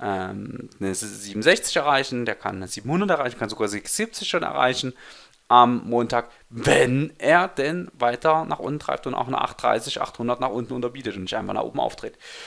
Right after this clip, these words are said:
Sollte der sich aber hier stabilisieren im Bereich acht siebzig, acht dreißig und der dreht sich auf, dann würde ich persönlich halt einfach eher long drehen, weil aus Zwei-Stunden-Sicht das Umkehrsignal aus dem Tageschart so eigentlich nicht bestätigt werden kann.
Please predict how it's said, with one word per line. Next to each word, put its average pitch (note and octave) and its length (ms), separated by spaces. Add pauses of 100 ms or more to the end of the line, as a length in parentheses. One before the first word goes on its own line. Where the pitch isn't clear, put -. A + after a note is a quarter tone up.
(140)
Sollte C3+ 220
der C3 140
sich B2 140
aber A#2 140
hier A2 100
stabilisieren G#2 640
im A#3 80
Bereich D3+ 320
acht - 160
siebzig, A#2+ 340
acht - 160
dreißig - 420
und A2 80
der G2+ 80
dreht - 260
sich - 160
auf, G3+ 360 (380)
dann G#2 160
würde - 260
ich - 200
persönlich D3+ 400
halt - 140
einfach - 220
eher C3+ 140
long C4+ 220
drehen, A#2+ 180
weil A2 120
aus A2+ 240
Zwei-Stunden-Sicht G#3 800 (380)
das E3+ 380 (1300)
Umkehrsignal A#3+ 600
aus D#3 140
dem D#3 100
Tageschart F#3 720
so - 200
eigentlich E3 400
nicht D#3+ 500
bestätigt C3+ 480
werden D3 240
kann. F#3+ 300